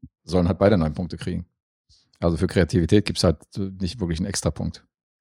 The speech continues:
Aber klar, logisch, man kann das natürlich auch mit ins Gewicht fallen lassen, dass man sagt, einen halben Punkt mehr, weil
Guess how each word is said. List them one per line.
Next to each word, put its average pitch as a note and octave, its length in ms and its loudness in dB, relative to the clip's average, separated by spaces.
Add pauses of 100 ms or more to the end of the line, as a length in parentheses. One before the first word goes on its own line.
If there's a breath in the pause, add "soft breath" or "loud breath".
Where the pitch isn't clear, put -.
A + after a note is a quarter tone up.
(640)
Aber G2 140 6
klar, F#2+ 320 4
logisch, E2 360 -2
man F2 120 -4
kann F2+ 140 0
das E2+ 80 0
natürlich F2 260 -2
auch D2 80 -2
mit F2 140 -2
ins - 100 -10
Gewicht E2+ 240 -4
fallen D#2+ 160 -2
lassen, D#2 160 -4
dass D#2 120 -4
man D#2 120 0
sagt, E2 140 -4
einen D2 100 -2
halben E2+ 160 2
Punkt E2+ 160 0
mehr, E2 220 2
weil D#2 300 2